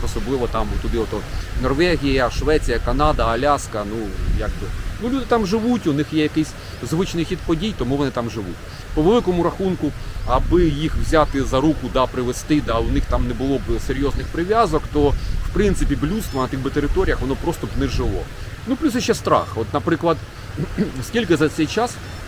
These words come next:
сюди приїхало людей-біженців з України? Я не знаю нікого взагалі. Я знаю тільки тих людей, які раніше тут жили, і вони вже по накатаному знають, що тут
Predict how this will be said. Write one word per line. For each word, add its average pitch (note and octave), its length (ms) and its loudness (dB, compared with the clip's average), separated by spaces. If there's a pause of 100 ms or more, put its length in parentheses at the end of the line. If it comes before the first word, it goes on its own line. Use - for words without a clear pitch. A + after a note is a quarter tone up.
(400)
сюди D#3+ 180 6
приїхало C3+ 540 2
людей-біженців A#2+ 800 2
з - 20 -4
України? A2 460 0 (2000)
Я D3+ 180 4
не E3+ 100 4
знаю C#3+ 380 4 (160)
нікого C3 260 2
взагалі. A2 420 -2
Я B2 100 2
знаю C#3 240 2
тільки C3+ 180 -2
тих C3 160 -2 (100)
людей, D3 240 0
які B2 280 0 (340)
раніше C#3+ 340 2
тут C3 180 -4
жили, G3+ 360 2 (380)
і C3 340 4
вони C3+ 260 2
вже C#3 140 2
по C3+ 140 -2
накатаному A2+ 580 0
знають, B2 340 2
що - 120 4
тут C3 140 0